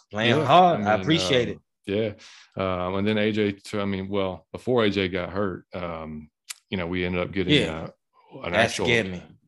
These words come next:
Speaker 2: Oh man, I know. Um, we ended up getting a, uh, a red zone score. Ridley
Speaker 1: Mm-hmm.
Speaker 2: caught ball in the end zone
Speaker 1: Yeah.
Speaker 2: scored, so that put us up.
Speaker 1: What was
Speaker 2: Uh,
Speaker 1: all type of things was it, it was like the, uh,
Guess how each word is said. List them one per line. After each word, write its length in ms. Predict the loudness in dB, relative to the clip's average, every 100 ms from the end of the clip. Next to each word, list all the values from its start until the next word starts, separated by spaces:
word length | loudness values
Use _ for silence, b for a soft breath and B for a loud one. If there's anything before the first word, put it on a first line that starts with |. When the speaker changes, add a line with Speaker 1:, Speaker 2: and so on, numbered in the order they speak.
| -8
Speaker 2:
Oh 180 | -6 -6
man, 200 | -6 -8
I 40 |
know. 440 | -10 -12 -14 -10
Um, 420 | -8 -6 -8 -12 -16 b b b _
we 280 | 0 2 4
ended 140 | 2
up 120 | 2
getting 320 | 0 -2 -2 -2
a, 260 | -4 -4
uh, 280 | -6 -8 -10 -14 _ -6
a 80 |
red 200 | -2 -2
zone 260 | 0 -2 -2
score. 460 | -4 -2 0 -2 -6 _ _ _ _ _
Ridley 260 | -2 0 0
Speaker 1:
Mm-hmm. 80 | 0
Speaker 2:
caught 180 | 0 2
ball 340 | 2 0 -6 -10
in 100 | -4
the 100 | -2
end 120 | 0 0
zone 120 | 8
Speaker 1:
Yeah. 240 | 10 10 6
Speaker 2:
scored, 240 | -4 -6
so 120 | -4
that 180 | -4 -4
put 100 | -4
us 140 | -6 -2
up. 260 | -4 -4 b b b b
Speaker 1:
What 200 | 6 8
was 160 | 8
Speaker 2:
Uh, 240 | 6 -2 4
Speaker 1:
all 260 | 10 12 10
type 420 | 8 10 10 10
of 160 | 4 10
things 420 | 10 10 8 0
was 180 | -2 -2
it, 320 | 0 2 6
it 40 |
was 160 | 6 6
like 280 | 6 6 6
the, 200 | 4 4
uh, 420 | 4 2 -2 -6